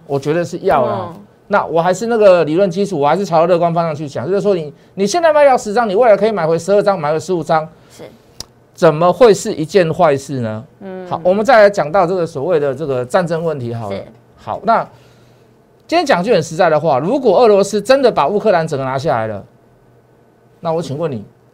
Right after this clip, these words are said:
Speaker 1: 再下来呢？然后呢？你要欧洲大战吗？你要第三届世界大战吗？你的俄国你战得赢吗？
Speaker 2: 嗯。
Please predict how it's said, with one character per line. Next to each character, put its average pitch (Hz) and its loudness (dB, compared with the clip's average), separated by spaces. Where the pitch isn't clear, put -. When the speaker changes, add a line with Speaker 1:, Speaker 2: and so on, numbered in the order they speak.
Speaker 1:
再 175 -4
下 165 0
来 123 0
呢？ 120 -8
然 135 -6
后 151 -4
呢？ 123 -8
你 135 -8
要 190 2
欧 202 2
洲 196 -2
大 180 0
战 170 -2
吗？ 139 -6
你 131 -8
要 156 -4
第 180 -8
三 180 -6
届 175 -6
世 170 -10
界 160 -4
大 147 -4
战 139 -4
吗？ 117 -10
你 156 -6
的 180 -2
俄 208 2
国 156 -6
你 139 -8
战 180 -2
得 143 -2
赢 120 -8
吗？ 120 -8
Speaker 2:
嗯。 185 -14